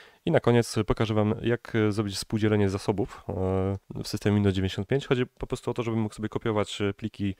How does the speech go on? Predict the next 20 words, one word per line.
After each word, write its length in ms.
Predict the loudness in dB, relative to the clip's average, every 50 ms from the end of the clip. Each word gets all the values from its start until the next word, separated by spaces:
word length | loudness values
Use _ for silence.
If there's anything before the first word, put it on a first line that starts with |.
| -12 -20 -20 -20 -20 _ _ -18 -16 -12
e, 120 | -12 -10 -10
z 120 | -10 -10
obecnego 380 | -8 -8 -4 0 0 0 0 0
komputera, 460 | -4 -6 -6 -4 -2 -2 -2 -2 -2
który 220 | -4 -2 -4 -4
stoi 180 | -2 -2 -2 0
na 100 | 2 2
Windows 240 | 2 2 0 -2 -2
dziesięć, 420 | -4 -4 -2 -2 -2 -2 -4 -10 _ _ -20 _ _ _
do 300 | -2 0 2 2 4 2
starej 300 | 0 0 2 2 4 4
maszyny 440 | 4 2 2 2 2 2 2 2 0 -2 _
pod 140 | -4 -2 -2
Windows 220 | -2 -2 -2 -2
dziewięćdziesiąt 340 | -4 -4 -4 -4 -6 -8 -10
pięć. 260 | -12 -12 -14 -14 -18 -14 -8
Dobrze, 180 | -4 -2 -2 0
czyli 140 | 2 2
zaczniemy 260 | 2 2 2 2 0 0
sobie 180 | 2 2 0